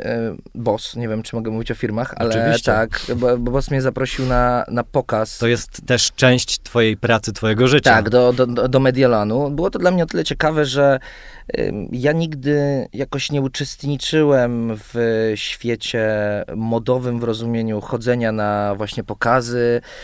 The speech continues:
Speaker 1: na jakieś takie i tego typu eventy.
Speaker 2: Odmawiałeś, stroniłeś?
Speaker 1: Wiesz co, tak szczerze mówiąc, średnio mnie to jarało, no.
Speaker 2: Okej.
Speaker 1: W-, mam coś takiego, że,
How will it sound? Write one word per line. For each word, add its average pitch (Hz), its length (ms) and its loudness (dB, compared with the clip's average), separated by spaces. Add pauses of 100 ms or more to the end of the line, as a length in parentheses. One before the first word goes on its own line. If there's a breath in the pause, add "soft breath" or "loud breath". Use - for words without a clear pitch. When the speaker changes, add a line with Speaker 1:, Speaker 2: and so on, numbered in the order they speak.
(180 loud breath)
Speaker 1:
na 117 100 0
jakieś 117 200 -4
takie 120 220 -4
i - 100 -4
tego 120 200 0
typu 117 220 -2
eventy. 110 580 0
Speaker 2:
Odmawiałeś, 110 720 2
stroniłeś? 127 760 -4
Speaker 1:
Wiesz 233 140 0
co, 269 220 4 (360)
tak - 220 2
szczerze 220 380 6
mówiąc, 254 440 2
średnio 285 420 2
mnie 233 140 6
to 220 120 6
jarało, 123 480 8
no. 127 140 2
Speaker 2:
Okej. 180 440 6
Speaker 1:
W-, 190 40 2
mam 208 160 4
coś 202 120 -4
takiego, 214 400 6
że, 202 260 6